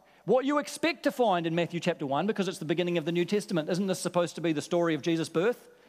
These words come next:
Like, that's what we think we're getting at the beginning of the New Testament.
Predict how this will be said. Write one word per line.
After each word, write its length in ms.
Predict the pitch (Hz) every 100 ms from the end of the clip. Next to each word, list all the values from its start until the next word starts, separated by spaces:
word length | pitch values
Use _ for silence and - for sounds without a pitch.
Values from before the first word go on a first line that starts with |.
| - -
Like, 140 | 151
that's 200 | 190 180
what 140 | 185
we 100 | 160
think 280 | 151 202 196
we're 80 | 160
getting 460 | - 202 160 220 - - - -
at 120 | 160
the 60 | 160
beginning 380 | 143 151 180 180
of 80 | 151
the 80 |
New 120 | 165 170
Testament. 500 | 175 175 170 170